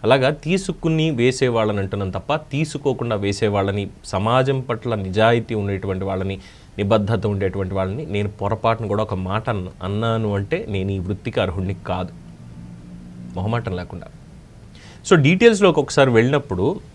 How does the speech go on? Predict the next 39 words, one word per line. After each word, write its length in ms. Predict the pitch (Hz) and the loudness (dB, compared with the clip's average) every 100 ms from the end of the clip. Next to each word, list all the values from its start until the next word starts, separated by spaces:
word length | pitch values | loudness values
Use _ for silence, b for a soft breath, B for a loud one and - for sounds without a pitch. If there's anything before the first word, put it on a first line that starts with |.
| - | -6
ఇందులో 260 | 110 147 160 | 2 6 6
ఈ 140 | 120 | 6
పదిహేను 520 | 113 113 120 151 170 165 | 4 4 4 6 6 6
వేల 180 | 151 | 6
కోట్ల 280 | 143 135 123 | 6 0 0
మూడు 300 | 147 110 120 | 0 2 4
వందల 160 | 127 123 | 4 4
పదిహేడు 480 | 110 104 104 101 92 | 2 0 2 0 0
ఎకరాలు 420 | 95 131 135 92 - - - | 0 4 4 2 -8 -18 -4
ఏదైతే 300 | 95 101 104 | 0 0 0
ఉందో, 320 | 98 85 113 - B B B - - - | -2 0 -4 -6 B B B -20 -20 -8
ఈ 200 | 107 101 | -2 0
మొత్తం 420 | 98 101 135 110 | 0 -2 0 2
ల్యాండ్, 380 | 95 95 98 92 - B B B - | 4 2 0 -4 -10 B B B -2
ఇది 120 | 156 | 4
ఎప్పటి 360 | 165 135 202 196 | 4 6 6 6
నుంచి 200 | 190 - | 2 0
కబ్జా 400 | 139 110 110 131 | -2 -2 4 4
ఉంది 280 | 131 117 | 4 0
ఏంటనేది, 480 | 113 107 120 104 95 | 0 0 0 0 0
అదే 240 | 101 147 - | 0 0 0
నిన్న 320 | 123 156 226 | 0 2 2
వాళ్ళు 260 | 180 117 101 | 4 4 4
అది 100 | 92 | 0
మొత్తం 320 | 95 101 - | -2 -2 2
అంతా 180 | 170 151 | 4 4
కూడా 160 | 127 104 | 2 2
గాజుల 340 | 98 110 143 | 4 4 4
రామారావుకి 480 | 143 127 120 117 110 | 2 2 2 0 -2
సంబంధించిన 480 | 110 101 98 92 101 | -2 -2 -4 -4 0
ఏరియాలో, 600 | 104 143 120 87 95 214 B B B B B - | 0 4 2 2 -4 -6 B B B B B 2
ఆ, 260 | 92 90 92 | 4 6 4
ఇమేజెస్ 440 | 104 143 185 185 | 4 4 4 4
అవన్నీ 240 | 165 127 120 | 4 4 2
చూస్తూ 380 | 120 131 135 127 | 2 0 2 2
ఉంటే 240 | 95 127 | 2 0
కింద 200 | 135 180 | 0 0
కామెంట్స్ 400 | 196 180 214 208 | 6 6 6 6
పెడుతున్నారు. 360 | 151 123 92 | 4 4 -4